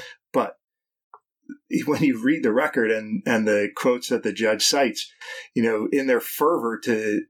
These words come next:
to, you know, cater to their right-wing base, they're saying, you know,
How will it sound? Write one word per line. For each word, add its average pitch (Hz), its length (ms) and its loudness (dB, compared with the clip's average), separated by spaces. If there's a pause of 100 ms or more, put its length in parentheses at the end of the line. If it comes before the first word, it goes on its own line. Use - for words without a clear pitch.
(160)
to, 107 480 0
you 110 120 2
know, 98 240 0
cater 131 400 0
to 117 180 0
their 104 240 0
right-wing 113 680 -2
base, 117 560 0
they're 123 140 2
saying, 135 480 -4 (480)
you 135 140 0
know, 107 440 -2